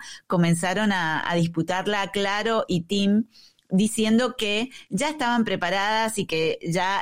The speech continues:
el cuatro, el cinco de julio, es-, se, eh, tomaría la decisión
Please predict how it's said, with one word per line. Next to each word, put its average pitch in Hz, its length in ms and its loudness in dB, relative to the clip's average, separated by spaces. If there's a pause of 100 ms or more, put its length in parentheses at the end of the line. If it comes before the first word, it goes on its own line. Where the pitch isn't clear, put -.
el 180 300 0
cuatro, 214 440 0
el 170 120 0
cinco 226 340 2
de 190 140 2
julio, 240 600 0
es-, - 220 -4 (320)
se, 175 480 -2
eh, 165 320 0
tomaría 190 400 0
la 208 80 0
decisión 220 800 0